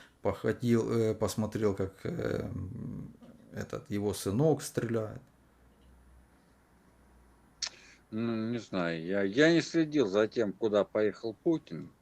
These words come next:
Speaker 2: потому что мне абсолютно безразличен.
Speaker 1: Мгм.
Speaker 2: Возможно, для вас он интересен,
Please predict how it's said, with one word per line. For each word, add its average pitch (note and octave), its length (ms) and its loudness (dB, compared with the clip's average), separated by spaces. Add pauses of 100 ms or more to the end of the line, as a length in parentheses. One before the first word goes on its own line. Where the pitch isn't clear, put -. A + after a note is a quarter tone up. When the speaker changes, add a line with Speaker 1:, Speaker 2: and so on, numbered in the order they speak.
(120)
Speaker 2:
потому G#2+ 220 2
что - 200 -6
мне G2+ 260 0 (220)
абсолютно G2 560 -2
безразличен. F2 920 -6 (180)
Speaker 1:
Мгм. G2 360 -4 (840)
Speaker 2:
Возможно, G#2+ 1080 2 (120)
для A#2 220 6
вас A2+ 360 4
он F2+ 180 -6
интересен, F#2 960 -4